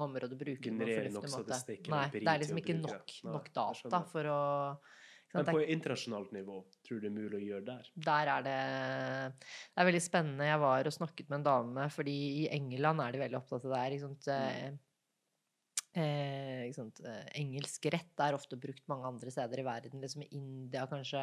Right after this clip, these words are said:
Speaker 1: altså i, til tidligere liksom Commonwealth og sånt.
Speaker 2: Mm.
Speaker 1: Ehm, og da, så de er veldig opptatt av liksom beholde den rollen for jussen, at ikke noen andre retts, liksom, typer, tysk rett eller italiensk rett skal ta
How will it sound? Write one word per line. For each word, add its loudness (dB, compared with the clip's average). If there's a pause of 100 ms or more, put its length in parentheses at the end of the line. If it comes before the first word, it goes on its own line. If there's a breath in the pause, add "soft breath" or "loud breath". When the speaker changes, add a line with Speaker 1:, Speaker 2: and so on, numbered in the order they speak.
Speaker 1:
altså -2 (320)
i, -8 (100)
til -10
tidligere -6
liksom -8
Commonwealth -4
og -2
sånt. -2
Speaker 2:
Mm. -8 (580 loud breath)
Speaker 1:
Ehm, 2 (180)
og 4
da, 10
så -2
de 2
er 8
veldig 2
opptatt -2
av 4
liksom -2
beholde -2
den -2 (100)
rollen 0
for -2
jussen, -6 (160)
at -10
ikke -8
noen -6 (100)
andre -2
retts, -8
liksom, -6 (100)
typer, -6
tysk -2
rett -6
eller -2
italiensk -2
rett -2
skal -2
ta -2